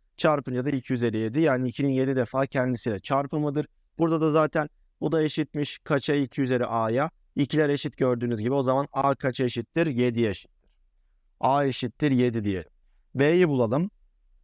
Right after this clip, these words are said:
Burada da iki yüz kırk üç sayısı var. Aynısını bu sefer iki yüz kırk üç sayısı için uygulayacağız. İki yüz kırk üç bölü üç diyoruz. Üçe böldük. Seksen bir geldi. Üçe bir daha bölersek kaç gelir arkadaşlar? Yirmi yedi mi gelir?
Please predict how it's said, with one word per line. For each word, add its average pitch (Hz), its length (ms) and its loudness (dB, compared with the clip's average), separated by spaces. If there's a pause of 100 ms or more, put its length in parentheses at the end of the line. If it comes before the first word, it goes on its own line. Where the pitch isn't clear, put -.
(380)
Burada 160 340 2
da 180 60 4
iki 160 220 -2
yüz 170 120 0
kırk - 260 0
üç 170 100 -4
sayısı 127 360 -2
var. 151 160 2
Aynısını 160 520 0
bu 151 80 -4
sefer 165 220 0
iki 156 200 -4
yüz 160 160 2
kırk - 280 -4
üç 156 100 2
sayısı 139 380 2
için 131 220 -2
uygulayacağız. 107 640 2
İki - 280 -2
yüz 147 160 0
kırk 143 380 0
üç 147 200 -2
bölü 113 280 0 (380)
üç 151 300 0
diyoruz. 156 400 0 (260)
Üçe 165 320 2
böldük. 127 320 0
Seksen 147 560 0
bir 156 100 2
geldi. 147 440 0 (360)
Üçe 160 300 2
bir 156 100 2
daha 147 240 0
bölersek 135 600 -2
kaç 135 260 0
gelir 110 240 -2
arkadaşlar? 104 760 -2 (420)
Yirmi 131 320 2
yedi 139 200 2
mi 139 140 2
gelir? 123 600 -2